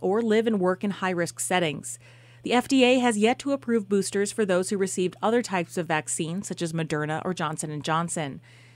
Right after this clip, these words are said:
It has, however, approved a third dose for immunocompromised people who received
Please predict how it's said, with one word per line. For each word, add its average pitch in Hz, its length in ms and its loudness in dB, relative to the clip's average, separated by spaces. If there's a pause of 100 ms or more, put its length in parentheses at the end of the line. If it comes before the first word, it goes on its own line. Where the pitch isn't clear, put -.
(140)
It 214 140 2
has, 269 280 -2
however, 175 380 2
approved 190 400 -2
a 185 80 2
third 160 340 -2
dose 202 320 2
for 196 180 0
immunocompromised 214 920 0
people 185 300 -2
who 190 120 -6
received 175 400 -2